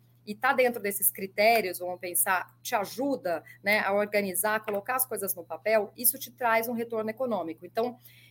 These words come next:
eu diria que tanto na parte de organização, de gestão da fazenda, que ajuda muito, como também na parte do prêmio, que você recebe um prêmio pra você participar de um programa, geralmente, né, você recebe um prêmio na parte de certificações.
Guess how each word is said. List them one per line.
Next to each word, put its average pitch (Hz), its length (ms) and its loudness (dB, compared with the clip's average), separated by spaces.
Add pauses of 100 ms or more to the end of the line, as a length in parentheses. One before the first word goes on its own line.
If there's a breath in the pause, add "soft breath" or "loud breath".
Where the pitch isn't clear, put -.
eu - 80 -2
diria 226 240 2
que 226 80 -10
tanto 339 260 2
na 381 120 2
parte 247 220 2
de 220 60 2
organização, 196 720 2
de 220 140 -4
gestão 220 580 2
da 320 100 -2
fazenda, 180 640 -4 (100)
que - 80 -6
ajuda 175 380 -2
muito, 196 460 -8 (420 soft breath)
como 294 460 4
também 262 340 0
na 285 100 -4
parte - 260 -2
do 285 80 -4
prêmio, 190 480 0
que - 140 -12
você 180 140 -2
recebe 196 440 2
um 254 80 -2
prêmio 208 600 0 (180 soft breath)
pra 247 80 -2
você 226 220 0
participar 214 560 -2
de 196 100 -4
um 233 80 -4
programa, 214 640 0
geralmente, 214 640 0
né, 208 180 0
você - 140 -8
recebe 190 260 -6
um 202 100 -4
prêmio 196 300 -2
na 214 120 -4
parte - 280 -6
de 208 360 -6
certificações. - 1080 -2